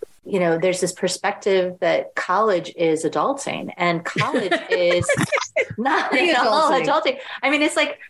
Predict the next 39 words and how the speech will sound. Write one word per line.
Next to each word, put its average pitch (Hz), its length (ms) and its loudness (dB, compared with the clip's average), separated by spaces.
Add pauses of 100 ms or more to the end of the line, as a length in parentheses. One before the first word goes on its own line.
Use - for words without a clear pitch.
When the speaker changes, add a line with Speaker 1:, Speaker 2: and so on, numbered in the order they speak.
(120)
Speaker 1:
that's 320 280 0
part 302 280 -2
of 247 140 0
why 208 260 4
I 220 60 2
think, 196 340 -2
you 208 100 0
know, 180 140 2
I, 165 160 0 (140)
I 190 80 2
have 185 140 0
a 185 40 0
story 190 360 0
that 180 100 2
a 160 40 -2
lot 175 200 2
of 208 80 -2
kids 180 400 -2 (540)
just 233 240 -2
having 240 260 0
four 208 280 2
years, 214 540 2
if 214 80 0
your 233 80 0
kid 311 140 0
doesn't 302 200 2
go 269 60 2
to 226 80 -2
college, 220 320 0 (300)
give 311 160 0
them 339 160 2
four 302 240 2
years 262 800 2 (220)
before 247 240 -2
they 247 100 0
have 240 160 2
to 240 120 0
adult, 233 600 0
because 220 580 0